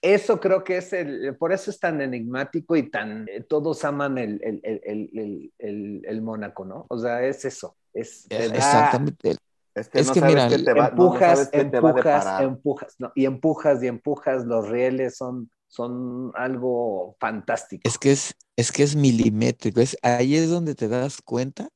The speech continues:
Speaker 2: en, en, en circuitos como el de Mónaco, la capacidad del piloto. O sea, porque tienes que ser milimétrico.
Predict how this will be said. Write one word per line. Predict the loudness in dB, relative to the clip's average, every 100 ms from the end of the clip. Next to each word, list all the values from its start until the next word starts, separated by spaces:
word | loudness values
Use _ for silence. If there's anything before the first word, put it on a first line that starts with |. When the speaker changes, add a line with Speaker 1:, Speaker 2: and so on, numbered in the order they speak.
| -8
Speaker 2:
en, | -6 -4 0
en, | 0 2
en | 2 2
circuitos | 0 0 0 2 0
como | 0 0
el | 0
de | 0
Mónaco, | 0 0 0 -2 -4 -10 -12 _ _ _ -4
la | 0 2 0
capacidad | 0 0 -2 -2 -2 0 0 0
del | -2 -4
piloto. | -4 -4 -4 -6 -12
O | -20 _ -6
sea, | -4
porque | -2 -2
tienes | 0 0 0
que | -2
ser | 0 0
milimétrico. | 2 2 2 0 0 -2 -4 -6 -12 -12 -14